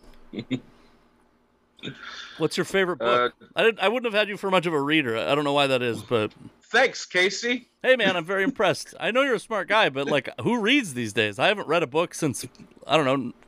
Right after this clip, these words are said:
Speaker 2: two thousand one maybe.
Speaker 1: No, the only time I've ever really, like, dug into books is, uh,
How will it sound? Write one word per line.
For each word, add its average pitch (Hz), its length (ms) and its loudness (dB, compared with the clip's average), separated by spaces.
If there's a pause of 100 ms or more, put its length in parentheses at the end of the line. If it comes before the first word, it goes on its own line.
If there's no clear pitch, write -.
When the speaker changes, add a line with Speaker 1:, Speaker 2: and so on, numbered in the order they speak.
(100)
Speaker 2:
two 165 120 -12
thousand 156 340 2
one 143 240 0
maybe. 98 260 -8 (1700)
Speaker 1:
No, 147 260 2
the 147 100 6
only 156 140 2
time 156 240 -2
I've 143 120 0
ever 147 180 2
really, 143 240 2
like, 131 260 -2
dug 135 240 4
into 139 180 2
books 123 440 2
is, 120 260 -2 (120)
uh, 110 360 0